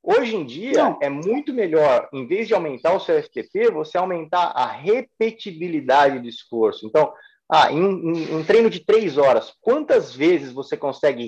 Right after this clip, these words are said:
Speaker 1: repetir aquele esforço próximo do limiar? É isso que as pessoas estão
Speaker 2: Sim.
Speaker 1: pecando.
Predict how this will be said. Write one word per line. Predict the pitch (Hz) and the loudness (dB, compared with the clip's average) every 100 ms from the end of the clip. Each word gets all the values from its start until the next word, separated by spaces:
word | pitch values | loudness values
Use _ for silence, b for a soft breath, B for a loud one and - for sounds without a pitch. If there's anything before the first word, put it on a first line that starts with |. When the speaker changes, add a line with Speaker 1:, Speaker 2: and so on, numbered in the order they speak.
| 113 | -4
Speaker 1:
repetir | 180 190 151 - - 190 180 - _ _ - | -2 0 -4 -4 -10 -8 -8 -10 _ _ -6
aquele | 139 - 175 | -4 -2 -4
esforço | 160 - 160 165 151 - | -4 -6 0 2 0 -4
próximo | 143 135 - 131 | 0 0 -2 -10
do | 127 | -10
limiar? | 123 123 110 95 - _ | -8 -4 -4 -4 -6 _
É | 127 | -6
isso | 170 202 233 | -4 -8 -6
que | 214 | -2
as | 196 | -2
pessoas | 180 - 170 165 | -2 -2 0 2
estão | - 165 160 | 2 2 0
Speaker 2:
Sim. | 156 - _ _ _ _ _ _ _ _ _ _ _ _ | -6 -16 _ _ _ _ _ _ _ _ _ _ _ _
Speaker 1:
pecando. | - 170 - 139 117 95 - | -2 0 2 2 2 -2 -10